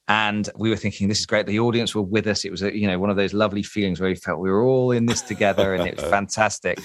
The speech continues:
Speaker 1: And then I said the wrong line. I basically skipped, I think, three or four pages ahead. And it completely, I looked at Sam Spiro, who was playing my wife, and we looked at each other and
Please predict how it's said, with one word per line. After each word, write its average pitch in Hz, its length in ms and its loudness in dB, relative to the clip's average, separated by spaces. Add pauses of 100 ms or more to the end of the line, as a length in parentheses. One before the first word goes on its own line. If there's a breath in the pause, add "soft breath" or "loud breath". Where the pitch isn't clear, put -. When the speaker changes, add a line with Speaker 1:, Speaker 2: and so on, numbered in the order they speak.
(380 loud breath)
Speaker 1:
And 120 280 2
then 127 480 2 (220)
I 113 140 2
said 90 480 0 (540)
the 101 80 -2
wrong 98 200 4
line. 95 200 2
I 85 80 0
basically 113 320 0
skipped, - 560 -2
I 85 60 -6
think, - 280 -8
three 85 160 -2
or 78 60 -2
four 80 240 -4
pages 78 360 -6
ahead. 76 420 -4 (540)
And 92 140 0
it 80 80 -2
completely, 95 800 -2 (440 soft breath)
I 107 120 2
looked 135 280 -2
at - 60 -6
Sam 104 320 -2
Spiro, 90 680 -2
who 85 100 -14
was 80 80 -10
playing 82 260 -4
my 76 140 -4
wife, 76 580 -4
and 78 120 -8
we 82 100 -4
looked 98 260 -2
at 80 60 -6
each 76 220 -8
other 69 280 -8 (200)
and 82 540 -2